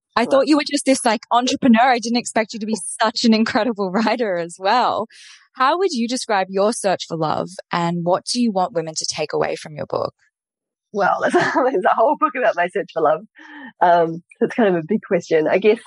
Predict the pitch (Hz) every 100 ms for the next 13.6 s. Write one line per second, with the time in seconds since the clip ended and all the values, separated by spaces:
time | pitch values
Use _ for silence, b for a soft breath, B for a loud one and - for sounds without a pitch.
0 | _ - 190 - 190 202 190 175 180 -
1 | 185 160 160 151 147 147 160 151 127 120
2 | - - 170 262 302 156 - - 156 -
3 | - - - - 156 151 156 _ 196 240
4 | 185 156 160 - 202 220 - 175 170 156
5 | 143 156 147 _ - 190 175 143 185 160
6 | - - _ - 165 156 135 - 170 -
7 | - 160 139 - 185 190 - 165 143 151
8 | 147 151 147 - 165 156 160 - 165 160
9 | 143 - 170 156 151 _ _ _ _ -
10 | 190 165 170 165 185 - - - 156 -
11 | 156 156 _ _ 185 151 147 156 151 147
12 | 151 - 156 156 139 180 - - - -
13 | _ _ 156 - 147